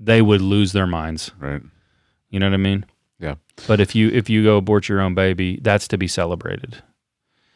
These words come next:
Speaker 1: So.
Speaker 2: Yeah. Um,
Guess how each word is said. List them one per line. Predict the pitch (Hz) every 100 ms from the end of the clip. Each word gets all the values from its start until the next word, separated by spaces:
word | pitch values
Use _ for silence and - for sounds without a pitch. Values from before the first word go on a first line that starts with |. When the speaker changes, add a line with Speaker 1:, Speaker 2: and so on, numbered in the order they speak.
| _ _ _ _ _ _ _ _ _ -
Speaker 1:
So. | -
Speaker 2:
Yeah. | 85 85 - - - - - - 117 110 107
Um, | 107 110